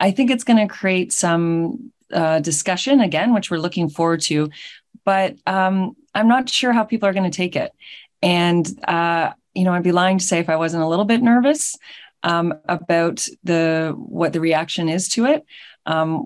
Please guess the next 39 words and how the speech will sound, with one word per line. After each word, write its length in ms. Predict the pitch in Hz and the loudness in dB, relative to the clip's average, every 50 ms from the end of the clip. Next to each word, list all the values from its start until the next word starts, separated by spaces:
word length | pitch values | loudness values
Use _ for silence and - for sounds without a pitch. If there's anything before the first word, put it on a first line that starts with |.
| - 175 | -8 -6
we, 420 | 170 170 170 170 170 165 165 165 160 | -2 0 2 4 4 4 4 2 0
we 160 | 156 160 156 | 0 -2 -2
think 300 | 151 185 185 180 - - | 0 0 -2 -2 -2 -4
we 180 | 190 160 160 | -4 -2 0
know 160 | 160 165 170 170 | 0 0 0 -2
we, 140 | 156 160 | -2 -4
we 160 | 151 - 170 160 | -2 0 2 2
did 120 | 170 180 | 2 2
a 60 | 185 | 2
good 200 | 180 220 220 196 190 | 2 0 0 0 0
<laughs> 0 | |
film. 320 | - 269 262 269 254 247 | 2 2 4 4 4 4
We 80 | 247 214 | 2 2
did 80 | 175 | 0
the 40 | 190 | 0
best 240 | 175 190 196 226 - | 0 0 0 0 -2
we 100 | 214 196 | -6 -4
could 200 | - 208 196 185 | -2 -2 0 0
in 100 | 185 180 | 0 0
telling 300 | 196 180 180 185 185 185 | 0 0 0 0 0 0
this 180 | 185 185 - | 0 0 -2
story. 540 | - - - 180 175 175 175 175 170 175 - - - - - - - - _ _ _ - | -4 -2 0 0 2 2 2 2 0 0 -2 -8 -20 -20 -20 -20 -20 -20 _ _ _ -4
Um, 480 | 165 160 156 160 160 160 156 156 156 151 | -2 0 0 0 0 0 -2 -4 -6 -6
but 240 | - - 185 175 | -2 -2 -2 0
yeah, 160 | 180 165 151 147 | 0 0 0 0
there's 160 | 160 165 165 | -2 -2 -2
a 80 | 170 | -2
little, 240 | 165 175 180 175 165 | 0 0 0 -2 -2
there's 200 | - 170 170 160 | 0 -2 -2 0
a 60 | 170 | 0
little 160 | 170 175 170 170 | -2 0 0 -2
bit 160 | 151 156 156 | -2 -2 -2
of, 300 | 160 151 147 147 147 - | -2 -2 -2 -4 -4 -2
um, 440 | 151 143 143 147 147 147 147 147 147 | 0 2 2 2 4 2 2 0 -2
nervousness 580 | - - 160 151 147 147 147 139 139 139 139 - | -4 -2 -2 -2 -2 -2 -2 0 -2 -2 -2 -4
to 120 | - - 147 | -4 -4 -4
see 160 | 143 - 147 | -2 -2 -2
the 80 | 143 135 | -2 -2
reaction. 580 | 139 143 - - 147 - - - 139 143 147 | -2 -4 -4 -4 -6 -8 -10 -10 -10 -14 -16